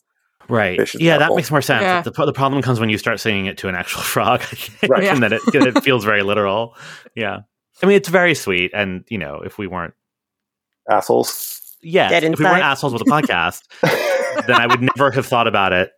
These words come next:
Speaker 1: this much, I would have just watched the episode and gone, "That's very sweet." But here we are.
Speaker 4: But here we are.
Speaker 2: I think the song's a little bit of a yawn.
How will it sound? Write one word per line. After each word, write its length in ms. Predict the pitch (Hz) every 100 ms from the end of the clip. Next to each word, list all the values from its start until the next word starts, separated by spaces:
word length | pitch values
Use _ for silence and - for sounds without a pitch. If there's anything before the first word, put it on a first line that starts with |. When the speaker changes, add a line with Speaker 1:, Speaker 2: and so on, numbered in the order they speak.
| _
Speaker 1:
this 240 | 104 101 -
much, 440 | 85 90 - - -
I 80 | 98
would 140 | 95 90
have 80 |
just 240 | 87 98 -
watched 220 | 92 -
the 80 | 87
episode 460 | - - 80 78 78
and 160 | 87
gone, 240 | 90 98 117
"That's 160 | 147 -
very 160 | 156
sweet." 400 | 151 175 120 - _ _ -
But 160 | 98
here 120 | 90
we 100 | 82
are. 180 | 76 87 - - _ _ - - - -
Speaker 4:
But 120 | 226
here 160 | 233 220
we 100 | 214
are. 180 | 165 180 _ _ _
Speaker 2:
I 80 | -
think 140 | 226 190
the 80 |
song's 420 | 151 147 139 131 110
a 60 |
little 160 | 123 117
bit 120 | 117
of 80 | 107
a 40 |
yawn. 400 | 101 95 95 107